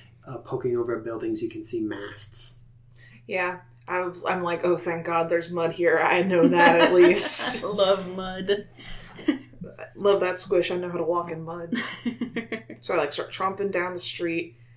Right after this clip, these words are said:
Speaker 3: <laughs>
Speaker 2: fucking freezing my entire
Speaker 3: Yep.
Speaker 2: ass off.
Speaker 3: What? <laughs> Okay, I'm, I'm gonna look for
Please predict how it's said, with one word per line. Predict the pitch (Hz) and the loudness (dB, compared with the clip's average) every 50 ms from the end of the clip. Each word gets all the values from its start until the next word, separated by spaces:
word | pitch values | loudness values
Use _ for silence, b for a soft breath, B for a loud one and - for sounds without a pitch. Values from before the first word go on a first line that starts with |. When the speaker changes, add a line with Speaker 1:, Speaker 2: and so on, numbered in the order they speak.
| - - | -18 -16
Speaker 3:
<laughs> | - - 240 - - - | -12 -12 -12 -10 -10 -8
Speaker 2:
fucking | 226 - 202 180 - 180 170 165 175 | 0 2 2 2 4 2 -2 -4 -4
freezing | - - - - 196 190 185 175 180 180 180 | -10 -2 2 4 4 6 4 2 0 -4 -6
my | 175 170 165 160 | -6 -4 -4 -4
entire | 170 160 - 180 180 175 180 175 | -6 -6 -6 -6 -4 -2 0 0
Speaker 3:
Yep. | 165 165 | 2 4
Speaker 2:
ass | 170 233 - 202 - - | 4 4 4 4 2 2
off. | 156 151 - - - - - - - 214 226 226 | 2 2 2 0 -2 -8 -10 -8 -6 -4 -2 0
Speaker 3:
What? | 254 285 302 302 269 - - - - 226 | 2 2 2 2 0 -4 -6 -8 -8 -2
<laughs> | - - 254 - - - - - | 0 0 0 0 -2 -8 -8 -8
Okay, | 208 - - 185 165 170 - | -4 -2 0 0 2 0 0
I'm, | - - 214 220 226 220 220 - - | -2 -2 -2 0 0 -2 -4 -6 -10
I'm | - 214 | -8 -4
gonna | 233 240 233 220 | -2 -2 -2 -2
look | 202 202 - | -2 -4 -6
for | - - 180 175 175 175 175 175 175 175 175 175 180 | -6 -6 -4 -4 -4 -4 -6 -8 -8 -10 -10 -12 -14